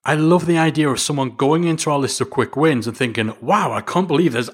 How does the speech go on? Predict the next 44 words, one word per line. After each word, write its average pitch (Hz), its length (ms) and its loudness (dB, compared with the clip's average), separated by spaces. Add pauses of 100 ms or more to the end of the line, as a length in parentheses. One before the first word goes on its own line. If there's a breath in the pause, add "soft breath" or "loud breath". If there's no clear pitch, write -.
actually 143 640 -2
a 98 60 -6
tutorial 147 720 0 (100)
for 110 300 0
this 104 260 -2
thing. 143 340 -2 (220 soft breath)
Let 127 160 2
me 185 80 2
sit 131 240 -2
down 110 220 -2
and 127 120 -4
go 117 160 2
through 190 300 -2
it." 98 160 -4 (220 soft breath)
And 101 100 -8
thirty 160 340 0
minutes 151 300 0
later, 175 540 0 (380 loud breath)
we've 117 200 -2
helped 123 240 0
them 131 180 2
get 113 240 0
one 117 220 0
step - 280 -4
closer 123 360 0
to - 120 -6
where 98 180 -2
they 95 80 -2
want 92 220 -4
to 92 60 -8
go, 101 300 0 (280 loud breath)
or 117 220 4
to - 240 -6
fix - 560 -6
or 107 300 -8
solve 143 480 0
just - 220 -6
one 208 340 2
little 185 220 4
thing 165 280 0
that's 113 160 -8
been 123 220 -6
bugging 165 440 2
them 90 260 -6